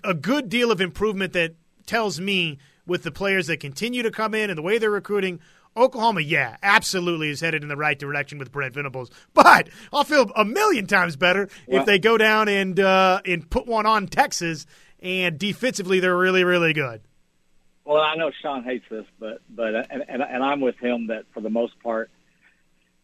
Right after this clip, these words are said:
Speaker 2: you know, you don't hold anything back for the games ahead.
Speaker 1: Oh,
Speaker 2: But, but I
Speaker 1: don't
Speaker 2: do,
Speaker 1: say it.
Speaker 2: but,
Speaker 1: Don't
Speaker 2: but,
Speaker 1: say
Speaker 2: but
Speaker 1: it.
Speaker 2: I do, I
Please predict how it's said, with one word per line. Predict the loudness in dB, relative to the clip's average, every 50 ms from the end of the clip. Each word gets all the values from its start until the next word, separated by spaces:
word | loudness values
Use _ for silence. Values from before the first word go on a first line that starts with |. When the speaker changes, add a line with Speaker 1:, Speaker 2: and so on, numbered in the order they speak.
| -6 0
Speaker 2:
you | 0
know, | 0
you | 2 2 2
don't | 4 2 2 2
hold | 0 -2 -2 -2
anything | -2 -6 -6 -6 -8 -8 -8 -6
back | -6 -6 -6 -6 -8 -10
for | -10 -10
the | -8
games | -4 -4 -2 -2 -2 -4 -4
ahead. | -4 -2 0 2
Speaker 1:
Oh, | 4 4 6 6 6 6 6 6
Speaker 2:
But, |
but | 8 8
I | 8 8
Speaker 1:
don't | 8 6 6
Speaker 2:
do, | 8 10
Speaker 1:
say | 10 12 12 12 10 10
it. | 8
Speaker 2:
but, | 6 4 2 -4 -20 -10 -2 4
Speaker 1:
Don't | 6 8 8 8
Speaker 2:
but, | 6 4
Speaker 1:
say | 2 4 8 10 10 10
Speaker 2:
but | 10 8
Speaker 1:
it. | 4 4
Speaker 2:
I |
do, | 2 0 0 0 0 -2 -4
I | -4 -4 -2 -2 -2